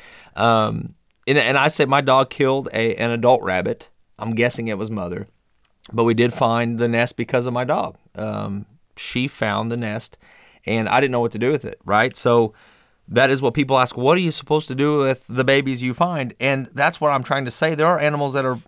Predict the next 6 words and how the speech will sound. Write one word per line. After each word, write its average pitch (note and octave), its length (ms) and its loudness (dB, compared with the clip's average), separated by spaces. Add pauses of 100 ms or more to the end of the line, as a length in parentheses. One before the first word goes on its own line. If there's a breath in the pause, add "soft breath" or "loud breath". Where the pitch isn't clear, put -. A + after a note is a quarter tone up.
(240)
are B2 300 0 (960)
precocial. - 560 -2 (880)
They C#3+ 320 0 (680)
get D3+ 180 -2
to E3 100 -8
that D3+ 300 4